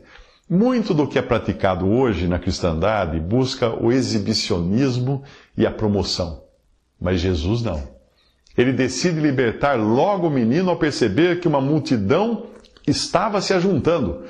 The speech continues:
Ele nunca busca se exibir, mas procura fazer a vontade do Pai,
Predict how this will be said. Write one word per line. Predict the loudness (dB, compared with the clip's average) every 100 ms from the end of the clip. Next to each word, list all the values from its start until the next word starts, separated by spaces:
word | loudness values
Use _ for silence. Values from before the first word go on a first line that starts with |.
| -16 -16 -16 -2
Ele | 0 2
nunca | 2 4 2 0 0 0
busca | 2 2 2 0
se | 0 0
exibir, | 0 0 0 2 2 2
mas | 2 0
procura | 0 0 2 0
fazer | 0 0 2
a |
vontade | 2 0 0 0 0
do | -2
Pai, | 0 0 0 -2